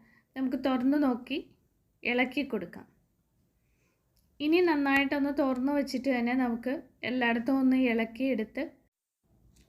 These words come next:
ഒരു മൂന്നാല് മിനിറ്റ് നമുക്കിങ്ങനെ തുറന്ന് വെച്ച് തന്നെ ന-, ഒന്ന് ഇളക്കി കൊടുക്കാം. നമ്മുടെ തോരനൊന്ന് ഡ്രൈ ആക്കി എടുക്കാം. ഇപ്പം നമ്മുടെ തോരൻ റെഡി ആയിട്ടുണ്ട്.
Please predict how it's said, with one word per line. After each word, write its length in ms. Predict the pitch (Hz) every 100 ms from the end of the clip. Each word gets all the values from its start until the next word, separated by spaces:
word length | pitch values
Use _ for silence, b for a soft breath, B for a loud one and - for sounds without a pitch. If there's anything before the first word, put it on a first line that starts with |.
| _
ഒരു 200 | 285 320
മൂന്നാല് 560 | 339 311 294 294 302 320
മിനിറ്റ് 360 | 330 277 269 294
നമുക്കിങ്ങനെ 560 | 269 262 254 247 254 277
തുറന്ന് 400 | 269 247 254 269
വെച്ച് 280 | 285 269 269
തന്നെ 260 | 233 214 233
ന-, 220 | 240 214
ഒന്ന് 240 | 233 240 -
ഇളക്കി 340 | 220 233 254
കൊടുക്കാം. 440 | 262 214 180 175 - _ b b b b _ -
നമ്മുടെ 260 | 269 269 269
തോരനൊന്ന് 640 | 262 254 262 262 240 269 - -
ഡ്രൈ 260 | 226 254 240 254
ആക്കി 260 | 240 233 247
എടുക്കാം. 420 | 196 175 - - - _ _ _ _ _ b b b
ഇപ്പം 280 | _ 302
നമ്മുടെ 220 | 302 302 294
തോരൻ 400 | 277 262 262 285
റെഡി 240 | 254 226 254
ആയിട്ടുണ്ട്. 640 | 233 220 220 226 214 202